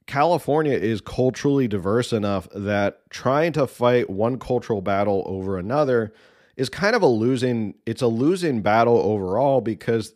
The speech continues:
our culture is so diverse in California. There's no denying that. It's, it, California is a diverse state, and I know people don't like the word diversity 'cause it's a triggering word, but it's a diverse state. There's a lot of people from different countries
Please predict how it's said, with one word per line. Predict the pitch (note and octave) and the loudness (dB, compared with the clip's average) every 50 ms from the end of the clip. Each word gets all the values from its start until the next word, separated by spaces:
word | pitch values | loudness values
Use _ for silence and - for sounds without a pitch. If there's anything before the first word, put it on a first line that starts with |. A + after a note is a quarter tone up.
| _ | _
our | G#2 A#2+ A#2+ | 0 0 0
culture | - - D3+ F3+ F3 - F3 D3 | 0 0 -2 -2 -2 0 0 0
is | B2+ A2+ - | 0 0 0
so | B2+ B2 | -2 -2
diverse | A#2 G2 G2 F2 G#2 A2 A2+ - - - - | -2 -2 -4 -2 -2 -2 -2 -2 -4 -6 -6
in | A2+ A2 A2 G#2+ | -4 -4 -4 -4
California. | G#2+ G#2+ G2+ G2+ G#2 G2+ F2+ - A#2 C#3 D3 A2+ E2+ B1+ - - _ _ _ _ _ _ _ | -4 -4 -2 0 0 -2 -2 -4 -4 -4 -2 -2 -4 -8 -10 -14 _ _ _ _ _ _ _
There's | D3+ E3+ F3+ G#3 | -4 -2 2 4
no | A3+ B3 | 2 2
denying | A#3+ G#3+ G3 F#3 F#3+ G3 F3+ C3 F2+ | 2 2 0 0 2 2 2 0 -2
that. | C#2+ - - _ _ _ _ | -6 -10 -14 _ _ _ _
It's, | C3 C#3+ - - | -6 -6 -6 -6
it, | B2+ B2 A#2 | -8 -8 -4
California | - D#3 E3 G3 G#3+ G#3 F#3+ F3 D#3 D3 | 0 0 0 0 0 -2 -2 -2 0 -2
is | A#2+ | -2
a | B2+ A#2 | -2 -4
diverse | C3+ B2+ G2+ G2+ G2 G#2 A#2 - | -6 -6 -4 -2 -2 -2 -2 -4
state, | - - - - - D3+ C#3 F#2+ - - _ - | -6 -10 -8 -2 0 2 2 2 -2 -6 _ -6
and | G2 G#2 | -4 -4
I | G#2 A2+ | -2 -2
know | B2+ C3+ A2+ | -2 -2 -2
people | B2+ A2+ A2+ A#2+ B2 | -2 -4 -2 -2 -2
don't | B2 B2 A#2 | -2 0 -2
like | A#2 B2 A#2+ | -2 -2 -2
the | - B2+ | -4 -4
word | A#2+ A2 B2 B2+ B2 A2 | -2 -2 -2 -2 -2 -4
diversity | G#2 G#2 F2 F#2 G2 G2+ - - G2 G2+ | -6 -4 -4 -2 -2 -2 -4 -6 -8 -8
'cause | F#2 - G#2 F2+ | -6 -6 -6 -6
it's | G2+ F2+ F2 | -8 -8 -8
a | F#2 F#2 - - _ _ _ _ _ _ _ _ _ _ | -10 -10 -10 -14 _ _ _ _ _ _ _ _ _ _
triggering | - - A#2 A#2+ A#2 B2 A#2+ A#2 G2+ F#2 | -2 0 2 2 4 2 0 0 0 0
word, | F#2 A2 A#2+ B2 A#2+ A2 | 2 2 4 4 2 2
but | G#2+ A#2 G#2+ - - _ - | 0 0 -2 -2 -6 _ -10
it's | G2 A2 D#3 - | -8 -8 -6 -6
a | G3 G3 | -6 -6
diverse | D#4 D#4+ - D#3+ E3+ F3 D#3+ - | -4 -4 -2 -2 -2 -2 -2 -2
state. | - E3+ E3 A2 | -2 -2 -2 -2
There's | - D#2+ G2+ G#2 | -2 -2 -2 -2
a | A2 | -2
lot | G2 A#2 B2+ D#3+ F3 | 0 4 4 4 4
of | D3+ - | 2 0
people | D3+ C3+ - - D#3 D3 | -4 -4 -4 -6 -8 -8
from | - - G2 E2+ | -6 -6 -8 -6
different | D#2+ E2+ - D#2+ - - | -6 -8 -10 -10 -14 -10
countries | - D#3 D#3+ D#3+ - - D#3 D3 D3 C#3 - | -6 -6 -6 -4 -4 -4 -4 -4 -4 -6 -8